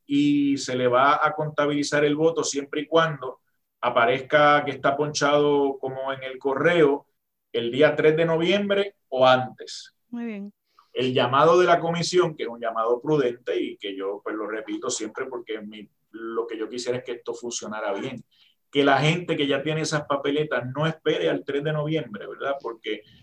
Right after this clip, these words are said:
Speaker 1: cualquier cosa puede pasar, se le derrama a uno el café en el escritorio, se le derrama a uno el agua, se daña la papeleta.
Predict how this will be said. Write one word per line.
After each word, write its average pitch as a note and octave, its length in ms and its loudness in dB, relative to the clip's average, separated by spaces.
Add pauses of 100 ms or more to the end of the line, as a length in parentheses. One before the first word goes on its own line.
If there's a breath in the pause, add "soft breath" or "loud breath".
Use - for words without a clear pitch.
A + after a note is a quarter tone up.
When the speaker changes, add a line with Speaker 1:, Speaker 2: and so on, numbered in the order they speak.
(120)
Speaker 1:
cualquier B2 340 -4
cosa D3 300 -2
puede C#3+ 180 0
pasar, D3 420 -2
se B2 160 -8
le A2+ 100 -4
derrama B2 400 -2
a C3+ 60 -4
uno C#3 140 -8
el B2+ 140 -12
café C#3 600 -2
en B2 100 -18
el A2+ 80 -6
escritorio, B2 960 0
se A2+ 180 -10
le A2+ 80 -10
derrama A2+ 460 -6
a A#2 40 -6
uno A#2 220 -10
el G2+ 100 -6
agua, C3 460 0
se - 160 -10
daña A2+ 240 -8
la A#2+ 140 -4
papeleta. B2+ 880 -2